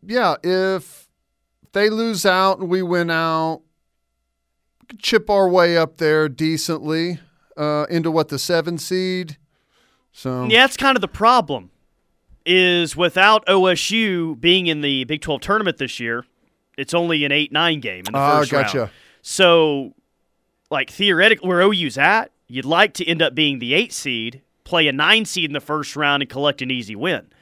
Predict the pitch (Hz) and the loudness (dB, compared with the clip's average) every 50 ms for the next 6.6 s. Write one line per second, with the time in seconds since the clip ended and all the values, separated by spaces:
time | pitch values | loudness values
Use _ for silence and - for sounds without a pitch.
0 | _ _ _ _ _ _ _ _ _ _ _ - 175 180 185 - 170 151 135 143 | _ _ _ _ _ _ _ _ _ _ _ 0 0 0 2 2 0 0 0 2
1 | 190 214 202 196 220 240 196 160 156 - 147 151 139 120 165 170 - - 165 170 | 2 4 4 6 4 4 4 2 -2 -2 -2 -2 -2 -2 -2 -6 -4 -2 -2 0
2 | 160 160 123 120 113 - - 254 269 247 185 156 139 - - - - _ _ _ | 0 -2 -4 -8 -10 -4 2 2 4 4 2 -2 -4 -8 -12 -16 -16 _ _ _
3 | _ _ _ _ _ _ _ _ _ - - - - - 190 190 196 196 202 185 | _ _ _ _ _ _ _ _ _ -18 -18 -14 -4 0 2 2 4 4 2 2
4 | 190 180 165 180 156 120 - - - 247 240 190 175 139 - - - 117 90 87 | 2 0 0 -2 -4 -4 -6 0 2 4 4 4 0 -6 -8 -12 -12 -12 -14 -14
5 | _ - - 143 165 147 170 156 - 165 160 139 - - 208 233 190 151 110 139 | _ -10 -6 -6 -2 -2 -2 -2 -2 -2 -4 -4 -2 -2 -2 -2 -2 -2 -2 -2
6 | 131 135 147 147 151 160 165 175 180 190 196 175 | 0 0 0 -2 -2 -2 -2 -2 -2 -2 -4 -8